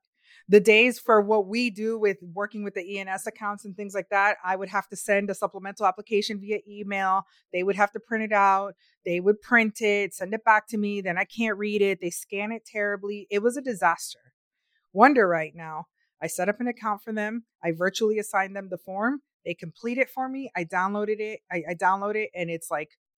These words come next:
typed into, it's an editable P D F. It's amazing. My clients love it. The prospects are wowed by it. It's amazing. So Wonderwrite would probably be the one.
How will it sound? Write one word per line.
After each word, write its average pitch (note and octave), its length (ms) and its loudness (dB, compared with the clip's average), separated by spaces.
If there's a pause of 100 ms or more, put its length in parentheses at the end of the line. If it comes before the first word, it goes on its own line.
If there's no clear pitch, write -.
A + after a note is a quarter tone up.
typed F3 260 -4
into, G3+ 400 0
it's G3 160 -2
an D#3+ 200 -10
editable F3+ 400 -6
P G3+ 120 -10
D F#3 160 -4
F. F3+ 160 2
It's - 120 -14
amazing. D#3 500 -8 (580)
My F3 120 2
clients A#3+ 540 -2
love A3+ 220 6
it. A3 120 0
The G3 80 -6
prospects A3 500 0
are G#3 100 2
wowed F#3 320 2
by G3+ 140 0
it. A3+ 280 -4 (480)
It's G#3+ 160 0
amazing. E3+ 420 -4 (560)
So G3+ 220 6
Wonderwrite A3+ 420 6
would F3+ 120 -8
probably F3+ 320 -2
be E3 120 -6
the E3 100 -6
one. D3 360 -8